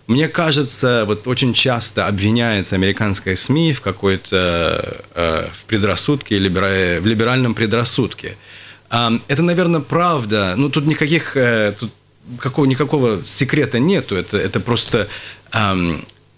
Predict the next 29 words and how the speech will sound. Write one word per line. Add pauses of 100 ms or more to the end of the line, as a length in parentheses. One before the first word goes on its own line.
(480)
люди,
которые
интересуются, (420)
ам, (500)
какой-то
правдой
в
проверке
фактов,
э,
в, (340)
в
проверке
правительских
объявлений
и
так
далее,
ам, (100)
э,
э,
э,
э,
это
люди,
которые,
э,
обращаются
к